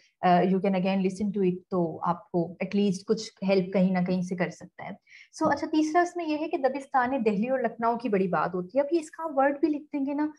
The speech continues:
examiner पे एक बहुत अच्छा impact पड़ जाएगा, क्योंकि normally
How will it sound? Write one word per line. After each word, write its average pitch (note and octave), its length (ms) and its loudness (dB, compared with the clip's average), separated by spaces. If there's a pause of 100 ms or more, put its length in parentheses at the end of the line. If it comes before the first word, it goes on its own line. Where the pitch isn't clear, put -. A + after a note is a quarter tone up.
(260)
examiner B3 420 -4
पे C4+ 140 -2
एक A#3 120 -4
बहुत A3+ 260 0
अच्छा A3+ 200 -2
impact A3 420 -4
पड़ E3+ 140 0
जाएगा, G3+ 220 -4
क्योंकि A#3+ 280 -12
normally G#3+ 440 -2